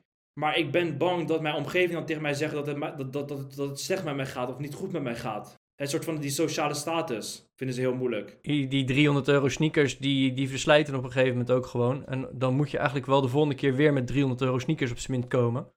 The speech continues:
Speaker 1: Ja, je kan niet met Nikes komen.
Speaker 2: Eh, want al kom je met v-, met, met vijftig of honderd euro sneakers, dan gaat het
Speaker 1: Ja.
Speaker 2: eigenlijk gewoon een stuk slechter met je.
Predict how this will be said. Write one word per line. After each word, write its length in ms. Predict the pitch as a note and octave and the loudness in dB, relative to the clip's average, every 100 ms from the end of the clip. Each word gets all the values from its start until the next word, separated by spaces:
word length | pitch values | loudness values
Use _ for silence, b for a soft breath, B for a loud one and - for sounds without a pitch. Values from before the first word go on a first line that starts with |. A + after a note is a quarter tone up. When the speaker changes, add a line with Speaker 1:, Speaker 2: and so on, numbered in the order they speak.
| _ | _
Speaker 1:
Ja, 120 | D3+ | -2
je 60 | C3 | 0
kan 100 | D3+ | 2
niet 100 | F3 | 0
met 120 | C#3+ | 2
Nikes 240 | E3+ F3+ | 0 0
komen. 320 | E3 B2 G#2 G2+ - _ | 0 0 -2 -8 -16 _
Speaker 2:
Eh, 380 | _ B2 B2 B2+ | _ 0 4 4
want 180 | B2+ C3 | 2 2
al 120 | C3+ | 2
kom 180 | B2+ D3+ | 6 6
je 80 | D3 | 8
met 200 | C#3 C3+ | 6 4
v-, 100 | - - _ - - | -4 -18 _ -18 -8
met, 380 | C#3 D3+ D3 - | 2 2 2 -2
met 200 | C#3 C#3+ | 0 0
vijftig 460 | - E3 D#3+ D#3 - | 6 6 6 2 -4
of 120 | - | 0
honderd 260 | D3 F3 D#3+ | 4 6 8
euro 200 | D3 C3 | 6 6
sneakers, 560 | C3+ C3+ B2 D#3 - _ _ _ | 2 2 2 2 -2 _ _ _
dan 160 | C#3 | 0
gaat 140 | B2 C#3+ | 2 2
het 80 | D3 | 4
Speaker 1:
Ja. 40 | |
Speaker 2:
eigenlijk 320 | E3 E3+ B2+ | 2 2 -2
gewoon 180 | - C#3 | 0 0
een 60 | C3 | 0
stuk 180 | D3 | -4
slechter 340 | - D#3+ - B2+ | 0 0 2 0
met 180 | A#2+ | 0
je. 100 | - | -2